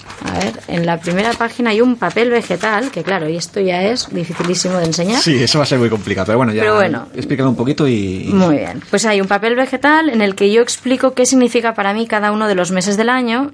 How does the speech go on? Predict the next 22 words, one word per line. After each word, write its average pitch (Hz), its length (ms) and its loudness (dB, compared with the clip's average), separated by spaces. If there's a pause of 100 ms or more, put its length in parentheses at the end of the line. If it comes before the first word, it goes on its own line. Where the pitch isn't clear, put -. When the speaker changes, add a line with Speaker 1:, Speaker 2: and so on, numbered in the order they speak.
Speaker 1:
y 185 120 -4
entonces 208 320 -2
se 226 100 0
entiende 233 460 2
por 190 200 -2
qué 196 120 -2
cada 208 220 0
mes 196 180 -4
tiene 185 220 -2
esa 185 160 -2
ilustración. 160 640 -4 (560)
Por 196 140 2
ejemplo, 170 540 -2
tú 233 160 2
me 240 140 4
decías 226 380 0
que 208 100 -4
eres 208 180 0
de 185 80 2
octubre. 156 400 -2
Speaker 2:
De 69 60 -2
octubre. 98 360 0